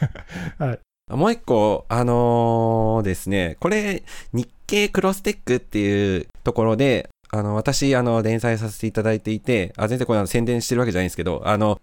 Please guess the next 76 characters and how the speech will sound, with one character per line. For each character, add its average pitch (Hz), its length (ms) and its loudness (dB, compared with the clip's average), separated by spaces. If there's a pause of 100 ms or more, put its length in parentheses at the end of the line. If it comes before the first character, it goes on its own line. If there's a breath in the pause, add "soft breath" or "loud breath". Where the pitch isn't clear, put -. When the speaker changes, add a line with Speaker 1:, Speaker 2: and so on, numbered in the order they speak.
Speaker 2:
先 214 260 0
週、 220 340 0
先 - 200 0
週？ 220 140 -6
今 - 200 -2
週 175 140 -4
か。 123 200 -2 (100)
え 107 80 -2
っ - 40 0
と、 107 80 -2
今 208 220 -2
週、 202 460 2 (100)
国 165 240 0
内 175 180 2
サ 185 160 0
イ 143 60 2
ド 110 80 0
か 104 100 0
ら 98 140 2
相 123 140 2
次 104 180 -2
い - 20 -6
で 92 80 0
流 120 220 0
出 123 160 -4
し - 80 -6
た 123 100 -2
個 120 140 0
人 127 180 -2
情 131 180 2
報、 101 220 2
あ 90 60 -4
そ 110 120 0
こ 113 80 0
で 113 120 0
売 107 80 -2
ら 107 100 2
れ 110 80 0
て 113 120 0
い 113 80 -2
た 113 100 2
可 107 140 0
能 101 120 0
性 98 240 2
あ 92 100 -2
り 92 100 -2
っ - 40 -8
て - 200 -8
い 90 200 -4
う 85 140 -10
タ 104 100 4
イ 95 60 2
ト 95 100 -4
ル 82 80 -6
の 80 180 -10 (520 loud breath)
記 107 140 -2
事 87 120 0
を。 80 200 -2
Speaker 1:
お 117 160 -4
う。 - 20 -12 (920)
Speaker 2:
こ - 80 -2
れ 214 100 2
は 220 320 2
記 - 160 -8
事 190 140 -2
の 131 120 2
中 107 260 0
身 131 100 0
と 98 140 -6
し - 80 -8
て 101 120 -6
は、 120 380 2 (220)
え 104 600 -4
ー、 - 20 -6
大 127 100 2
和 214 100 0